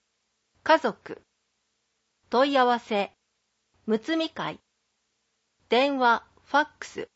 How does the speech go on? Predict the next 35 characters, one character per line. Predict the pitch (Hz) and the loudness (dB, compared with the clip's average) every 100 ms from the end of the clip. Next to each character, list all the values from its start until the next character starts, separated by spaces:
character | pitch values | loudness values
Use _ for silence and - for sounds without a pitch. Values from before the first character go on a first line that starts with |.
| _ _ _ _ _ _ | _ _ _ _ _ _
三 | - 247 320 330 | -2 0 0 -2
五 | 311 302 190 | -2 -2 -2
の | 156 - - _ _ | -8 -12 -16 _ _
三 | _ - 247 330 | _ -2 0 0
三 | - 311 269 175 | 0 -2 -2 -6
六 | 170 - 240 | -10 -8 -2
五。 | 226 202 151 - _ _ _ _ _ _ _ _ _ _ _ _ _ _ _ _ _ _ _ | 0 0 -2 -8 _ _ _ _ _ _ _ _ _ _ _ _ _ _ _ _ _ _ _
若 | 208 233 330 | -2 2 2
者 | 330 320 | 4 0
の | 302 302 | -2 0
た | 285 | 0
め | 277 | 0
の | 233 175 - | -2 -6 -10
相 | - - 277 | -8 0 2
談 | 311 302 285 | 4 0 0
ダ | 262 | -2
イ | 233 | -2
ヤ | 151 | -8
ル。 | 135 - _ _ _ _ _ | -14 -20 _ _ _ _ _
不 | - | -6
登 | - 294 - | 0 0 -2
校、 | - 139 - _ _ | -6 -8 -10 _ _
進 | - - 294 208 | -14 -6 -4 -4
路、 | 151 - _ _ _ | -8 -14 _ _ _
人 | 214 277 311 | -6 -4 -4
間 | 294 285 | -4 -2
関 | 285 262 | -2 -2
係 | 233 165 160 | -4 -10 -8
な | 170 185 | -6 -6
ど。 | 160 - _ _ _ _ _ _ _ _ _ _ _ | -6 -14 _ _ _ _ _ _ _ _ _ _ _
日 | 277 311 247 | -10 -6 -8
時、 | 196 - - _ _ _ _ _ _ - | -8 -12 -16 _ _ _ _ _ _ -8
月 | 226 226 320 | -6 -6 -2
曜 | 339 302 | 2 0
日、 | 208 160 | -2 -12